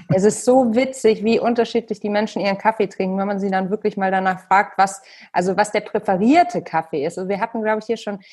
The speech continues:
jede Antwortmöglichkeit. Ich erinnere mich auch mal, da habe ich auf einer Messe gearbeitet, da, da sollte ich immer Kaffee servieren und der Chef wollte immer Honig im Cappuccino.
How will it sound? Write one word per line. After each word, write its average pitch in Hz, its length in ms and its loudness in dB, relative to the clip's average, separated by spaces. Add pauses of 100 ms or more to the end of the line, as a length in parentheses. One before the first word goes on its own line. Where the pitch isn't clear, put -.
(120)
jede 269 640 4
Antwortmöglichkeit. 226 1200 0 (340)
Ich 208 160 -4
erinnere 240 300 2
mich 240 220 -2
auch 220 140 4
mal, 226 140 0
da 214 120 2
habe 214 100 -4
ich - 120 -8
auf - 120 -8
einer 202 100 -2
Messe 233 300 -2
gearbeitet, 220 600 0
da, 196 220 2 (100)
da 202 200 -2
sollte 220 260 -2
ich 208 80 -10
immer 208 160 -4
Kaffee 233 340 -4
servieren 220 360 -2
und 208 220 -8 (340)
der 208 100 0
Chef 240 400 0 (300)
wollte 220 400 2
immer 202 400 0
Honig 269 340 2
im 180 160 -6
Cappuccino. 175 800 -6